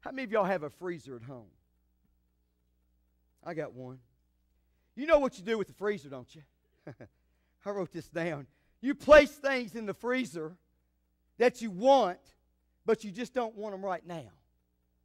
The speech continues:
Listen to me, good word. You put 'em in the freezer,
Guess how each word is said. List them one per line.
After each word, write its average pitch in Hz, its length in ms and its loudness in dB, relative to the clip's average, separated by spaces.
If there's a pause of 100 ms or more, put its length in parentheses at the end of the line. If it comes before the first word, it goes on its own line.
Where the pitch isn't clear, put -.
(1080)
Listen 190 220 -12
to 196 180 -2
me, 165 60 -6
good 175 180 -6
word. 190 440 4 (340)
You 202 80 -10
put 311 200 2
'em 302 120 0
in 294 80 0
the 262 60 0
freezer, 202 640 -2